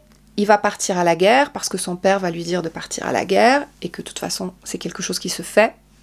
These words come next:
Et ensuite il va devenir coutelier, le meilleur de sa région. Il va donc forger des lames tout au long de la journée, des lames qui servent à ôter la vie. Et finalement, ce livre, euh, c'est une ode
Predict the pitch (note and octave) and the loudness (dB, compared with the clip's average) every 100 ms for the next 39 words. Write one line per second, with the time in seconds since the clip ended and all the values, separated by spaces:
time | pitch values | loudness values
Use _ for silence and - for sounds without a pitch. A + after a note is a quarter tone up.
0 | _ _ - - - - - - _ B3+ | _ _ -20 -20 -20 -20 -20 -20 _ 6
1 | A#3 - B3+ B3+ F#3+ F3+ G#3 G#3+ A#3 - | 6 2 -2 0 0 2 0 -2 -4 -4
2 | G#3+ G3 E3 - - F3+ F3+ A3 B3+ C4+ | -2 -2 -4 -8 -6 0 4 6 6 4
3 | G#3+ - F#3 F3 F3 - _ _ F3+ F3 | 2 -4 -4 -6 -8 -16 _ _ -2 0
4 | F#3+ G#3 G3+ - _ - - G#3 F#3+ G3+ | 2 0 -4 -14 _ -12 2 2 4 0
5 | F3+ E3+ F3+ E3 - G#3 G#3 F#3 F3 E3+ | 2 0 0 -2 -8 -6 0 0 0 0
6 | E3+ E3 E3 F3 C#4+ F4 - - - - | -2 -2 -2 2 0 -2 -12 -20 -18 0
7 | F#3 F#3+ G3 G3 F#3+ F3+ G3+ G3 F#3+ - | 6 6 6 0 -6 0 4 4 2 0
8 | F3+ F3 - - _ _ _ B3 C#4+ C#4+ | 2 0 -6 -20 _ _ _ 4 6 6
9 | A3 F3+ F#3 - _ _ _ _ - _ | 6 4 -2 -12 _ _ _ _ -20 _
10 | - G#3 A#3+ A#3 G#3 C4 D4 - - G3 | 2 4 6 6 6 4 0 -2 4 6
11 | F#3+ F#3 F3+ C4 C#4+ F#3+ F3+ - _ - | 6 4 4 2 2 0 -4 -10 _ 2
12 | F#3+ F3+ F3 F3 F3 - - _ - - | 4 4 2 2 0 -2 -8 _ -8 0
13 | A#3+ B3 A3+ G3 G#3+ G3+ | 2 2 2 2 4 2